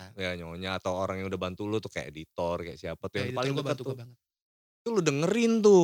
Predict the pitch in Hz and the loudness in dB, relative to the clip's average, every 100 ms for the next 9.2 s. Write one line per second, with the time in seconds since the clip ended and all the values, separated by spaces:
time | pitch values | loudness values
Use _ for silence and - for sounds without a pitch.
0 | 160 143 165 285 269 226 208 196 196 190 | 6 2 4 6 6 4 0 0 0 0
1 | 226 - 196 170 165 165 156 156 131 113 | -2 -4 -2 -2 -4 -6 -4 -2 -2 -4
2 | 120 - 127 123 117 123 _ _ _ _ | -8 -10 -8 -6 -8 -16 _ _ _ _
3 | 170 156 135 127 - 127 131 147 175 180 | -10 -8 -6 -8 -8 -10 -8 -8 -6 0
4 | 165 180 170 165 165 160 156 151 143 147 | 2 8 8 8 6 4 4 4 2 2
5 | 143 135 123 143 247 240 127 107 175 226 | 2 2 0 6 8 8 6 2 0 2
6 | 131 104 107 - 220 196 180 180 190 208 | 0 -4 -10 -4 0 2 0 0 -2 -2
7 | 208 208 226 214 _ _ _ _ - 131 | -4 -6 -10 -10 _ _ _ _ -2 -2
8 | 165 160 190 180 196 175 160 160 160 160 | -2 -8 -8 -4 -4 -4 -4 -4 -4 -6
9 | - 156 | -6 -6